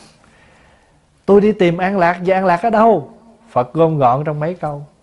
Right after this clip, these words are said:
Chỉ khi nào tâm không có phiền não, giận tức là niết bàn. Khi nào đời sống mình đủ ăn, đủ mặc, quan trọng nhất là đủ thở, <laughs>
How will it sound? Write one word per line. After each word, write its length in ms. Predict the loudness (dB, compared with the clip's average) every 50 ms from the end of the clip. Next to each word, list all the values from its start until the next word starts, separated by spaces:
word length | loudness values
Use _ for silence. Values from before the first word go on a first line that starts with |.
| _ _ _
Chỉ 220 | -2 -2 -2 -2
khi 180 | -2 -2 -2 -2
nào 200 | -2 -2 -2 -4
tâm 300 | -2 -2 -2 -2 -2 -6
không 200 | -8 -8 -8 -6
có 140 | -4 -6 -6
phiền 320 | -4 -6 -6 -6 -6 -8
não, 260 | -8 -6 -4 -4 -4
giận 260 | -4 -4 -4 -6 -6 -4
tức 280 | -2 -2 -2 -2 -6
là 100 | -8 -8
niết 240 | -6 -6 -8 -6 -4
bàn. 200 | -2 -2 -2 -4 -6 -12 _ _ _ _ -20 _ _ _ _ _ _ _ _ _
Khi 160 | -2 0 0 2
nào 200 | 2 0 0 0
đời 220 | 0 -2 -2 -2
sống 280 | -2 -2 -4 -2 -2 -4
mình 160 | -4 -4 -2
đủ 180 | 0 0 0
ăn, 320 | 0 -2 -2 -4 -4 -4 -4
đủ 180 | -4 -4 -4
mặc, 260 | -2 -2 -2 -2 -4 -6 -12 -20 _ -20 -20 _ _ _ _ _ _ _ _ _ _ _ _ _ -2
quan 280 | -2 0 0 0 -2
trọng 260 | -4 -4 -6 -4 -4 -4
nhất 200 | -6 -4 -4 -6
là 80 | -6
đủ 220 | -4 -4 -6 -6 -6
thở, 400 | -6 -4 -2 -2 -2 -2 -4 -6 -10 -16 -20 -20 -20 -20 _ -20 -20 -16 -14 -12 -10 -10 -10 -12 -12 -6
<laughs> 280 | -2 0 0 2 0 0